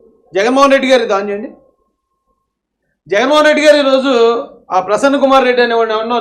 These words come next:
నెల్లూరు వెళ్ళి పరామర్శించడానికి వెళ్ళాడట. నెల్లూరు అతను చాలా దారుణంగా మహిళ పట్ల దారుణంగా నోరు పారేసుకున్న వ్యక్తి.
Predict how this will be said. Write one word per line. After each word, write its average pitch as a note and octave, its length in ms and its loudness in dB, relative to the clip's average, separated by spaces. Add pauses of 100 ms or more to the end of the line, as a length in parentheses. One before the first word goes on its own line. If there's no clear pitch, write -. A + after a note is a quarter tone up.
నెల్లూరు A3+ 300 -2
వెళ్ళి A3 140 -4 (100)
పరామర్శించడానికి G3 640 -4
వెళ్ళాడట. C#3+ 320 -12 (1160)
నెల్లూరు C#4 340 0 (160)
అతను D4 260 0 (540)
చాలా A3+ 180 -2 (100)
దారుణంగా B3+ 540 0
మహిళ A#3 240 -2
పట్ల B3 240 -4 (920)
దారుణంగా C#4+ 480 0
నోరు B3+ 260 2
పారేసుకున్న A#3+ 460 -2
వ్యక్తి. - 220 -14